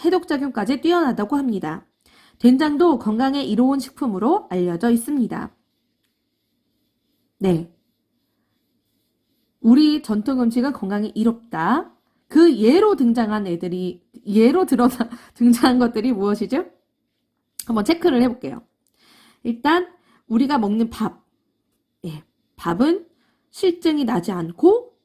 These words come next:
뭐든지 다 잘 어울리고 균형 잡힌 영양분을 섭취할 수도 있다. 그 다음 된장, 간장, 고추장. 이러한 발효식품. 그 다음 청국장. 예, 요렇게 이러한 예를 들면서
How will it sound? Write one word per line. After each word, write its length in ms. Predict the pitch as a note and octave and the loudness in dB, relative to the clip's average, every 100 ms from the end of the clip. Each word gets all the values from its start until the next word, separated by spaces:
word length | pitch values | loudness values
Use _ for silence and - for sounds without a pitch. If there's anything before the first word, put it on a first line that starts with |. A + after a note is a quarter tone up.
| _ | _
뭐든지 360 | G3 G3 G3 F#3 | -8 -6 -8 -10
다 180 | - F3+ | -8 -8
잘 200 | - F3 | -4 -2
어울리고 840 | F3+ F3 D#3+ D#3 D#4 G#4 A#4+ _ _ _ | -2 -2 -4 -2 0 0 -2 _ _ _
균형 240 | - A#3+ A3+ | -2 2 2
잡힌 320 | A3+ D#4+ E4 | 0 -2 -2
영양분을 500 | F#3+ F3 F3 F#3 A3+ | -4 -6 -6 -4 -4
섭취할 320 | E4 - A#3 | -4 -2 -2
수도 200 | A3+ C#4+ | -2 -4
있다. 340 | A#3+ F#3 D3+ _ _ _ _ _ | -6 -8 -14 _ _ _ _ _
그 100 | - | -6
다음 400 | F3+ F3 D#4 G#4+ - | -2 0 0 -2 -8
된장, 640 | - F3+ E3+ E3 F#3 F#4+ A#4+ _ _ | -8 -6 -4 -4 -2 -4 -8 _ _
간장, 760 | _ E3+ D#3+ D#3+ D#3+ A#3 A4 - _ | _ -12 -10 -10 -6 -4 -6 -14 _
고추장. 500 | - - - D3+ - _ _ _ _ _ | -14 -14 -14 -14 -16 _ _ _ _ _
이러한 320 | F#3 G#3+ A#3+ | 0 2 0
발효식품. 800 | - G3+ C4+ A#3 - - E3+ C#4 - _ _ _ _ _ | 2 2 2 0 -8 -12 -8 -8 -10 _ _ _ _ _
그 80 | F3 | -8
다음 400 | E3 A#3 G#4+ - _ _ - | -2 0 0 -4 _ _ -12
청국장. 520 | E4 C#4+ - - E3+ - _ _ _ _ _ _ _ _ _ F3 | -10 -10 -14 -18 -18 -18 _ _ _ _ _ _ _ _ _ -8
예, 220 | D#3 - _ _ _ _ - | -8 -10 _ _ _ _ 0
요렇게 560 | A3 A#3+ A#3+ G#3+ A3+ B3 | 2 2 0 -4 -2 -2
이러한 440 | G#3+ B3 A#3+ G3 | 0 2 2 2
예를 320 | G3+ C4 E4 | 2 4 2
들면서 720 | B3+ G3+ E3+ F3 F4 C#4 - | 0 -2 -4 -2 0 0 -4